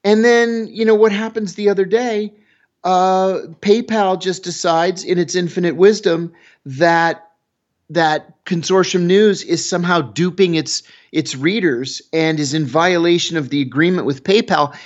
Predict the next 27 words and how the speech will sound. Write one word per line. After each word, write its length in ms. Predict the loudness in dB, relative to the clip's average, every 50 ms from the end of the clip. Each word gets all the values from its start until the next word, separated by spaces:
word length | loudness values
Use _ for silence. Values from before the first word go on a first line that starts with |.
| -12 -4
And 220 | -2 0 0 2 2
not 240 | 2 2 2 0
only 260 | 0 -2 -2 -2 -2 -2
do 140 | -2 -2
they 340 | 0 2 2 2 0 -2 -4 -12 _ _ _ _ -10
permanently 920 | -4 0 0 2 2 2 0 -2 -2 -2 0 0 2 2 2 0 -4 -8 _ _ _ _ _ _ _ _ _
shutter 720 | -8 -6 -4 0 0 0 0 0 0 0 0 0 -2 -4 -10 _ _ _ _ _ _ _ _ _ _ _ _ _ _ _ _ _ _ -6
Consortium 600 | -6 -6 -4 -2 0 0 0 0 0 -2 -2 0
News's 520 | 0 0 0 -2 -2 -2 -2 -2 -4 -6
PayPal 480 | -10 -6 -4 -4 -4 -4 -4 -6 -4 -4
account, 380 | -6 -4 -2 -2 -2 -2 -2 -6 -6 0
but 360 | 2 2 2 2 0 -8 _ _ _ _ _ _ _
at 160 | 2 2 2
least 240 | 2 2 -2 -2 -2
for 100 | 0 0
the 100 | 0 0
first 320 | -2 -4 -4 -6 -6 -6 -8
few 140 | -4 0
days, 300 | 4 4 4 4 2 0
they 140 | 0 0 0
seized 640 | 0 -2 -4 -2 -2 -2 0 0 0 0 -2 -8 -14 -20 -20 _ _ _
the 120 | 0 0 2
ninety-three 600 | 2 0 -2 -2 -4 -6 -8 -8 -6 -4 -2 0
hundred 240 | 0 0 0 -2
and 80 | -4 -4
fifty 240 | -8 -8 -6 -4 -2
dollars 560 | 0 0 2 2 0 0 -2 -2 -4 -6 -10